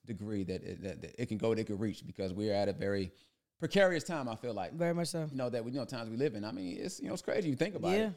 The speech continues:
Speaker 2: yeah.
Speaker 1: Yeah. So, um, and, and really another reason why we do what we do, because it all, in order to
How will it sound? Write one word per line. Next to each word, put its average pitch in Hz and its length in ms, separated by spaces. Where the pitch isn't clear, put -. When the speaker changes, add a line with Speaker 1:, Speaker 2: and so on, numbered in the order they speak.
Speaker 2:
yeah. 190 200
Speaker 1:
Yeah. 165 200
So, 127 400
um, 117 600
and, 117 320
and 110 180
really 127 160
another 113 480
reason 117 300
why 104 100
we 104 100
do 131 120
what 151 120
we 113 60
do, 107 140
because 104 300
it 104 100
all, 113 380
in 110 160
order 117 220
to 104 420